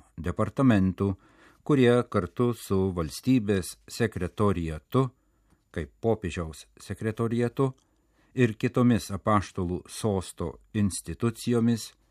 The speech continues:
vykdo jiems pavestus uždavinius. Trečioji sąraše po evangelizavimo ir tikėjimo mokymo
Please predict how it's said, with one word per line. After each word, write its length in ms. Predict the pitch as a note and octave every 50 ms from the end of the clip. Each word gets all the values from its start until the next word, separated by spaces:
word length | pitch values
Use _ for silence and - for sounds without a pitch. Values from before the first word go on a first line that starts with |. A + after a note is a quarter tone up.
| _ _ _ _ _ _ -
vykdo 440 | D#2 F#2+ G2 F#2+ F#2 F2+ A2 G#2+
jiems 420 | G#2 F2+ F2 F2 F2 F2 E2+ - -
pavestus 680 | - E2+ D#2+ C#2+ D#2+ D#2 - - - E2 D#2+ - - -
uždavinius. 800 | B2+ A#2+ G#2+ F#2+ D#2 E2 D2+ - C2+ B1 - - _ - - _ _ _ _ _ _ _ _ _
Trečioji 640 | - A2 A#2 A2 - C3+ C3 A#2+ G2+ E2+ D2+ C#2+ - -
sąraše 640 | - - - - F#2+ F2+ F#2 F2 - - - B2 F2+ E2 - - _ _ _ _ _ _ _ _ _ _ _ _ _ -
po 200 | G2+ F2+ E2+ - -
evangelizavimo 1120 | - G#2+ F#2+ F#2 F#2+ F#2+ F2+ F#2 F2+ F2 F2 E2 D#2 G2 G#2 G2+ G2+ F2+ F#2+ E2 F2+ E2+ E2+ E2+ - _ _ _ _ _ _ _ _ _
ir 180 | G2 G2+ E2 -
tikėjimo 560 | - F2+ - - G#2 G2 F#2+ F2+ E2+ E2+ E2
mokymo 600 | D#2+ E2+ G2+ A2 A2 G#2 - - F#2 F2+ E2+ D#2+